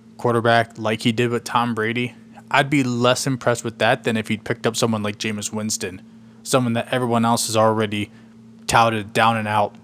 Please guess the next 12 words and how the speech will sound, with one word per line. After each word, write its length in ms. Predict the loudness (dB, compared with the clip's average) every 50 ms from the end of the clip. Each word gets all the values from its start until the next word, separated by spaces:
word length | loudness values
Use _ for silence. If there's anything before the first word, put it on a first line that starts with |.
| -20 -20 -20 -20 -20 -20 -20 -20 -20 -20 -20 -20 -20 -20 -20 -20 -20 -20 -20 -20 -20 -20 -20 -20 -8 -4
and 160 | -2 -2 -2
turned 300 | 0 2 4 4 4 2
him 240 | 0 0 0 0 0
into 440 | -2 -2 -4 -6 -6 -8 -8 -10 -12 -16 -20 -10 -4
a 120 | -2 0 0
star 260 | 2 4 4 2 2
quarterback. 600 | 0 -2 0 0 0 2 2 0 0 0 -4 -10 -20 -20 -20 -20 -20 -20 -20 -20 -18 -16
That 360 | -6 0 4 6 6 6 4
would 180 | 0 -2 -2 0
be 120 | -2 -2
the 120 | -2 -4
dream. 460 | -4 -2 -2 -2 -2 -2 -4 -8 -12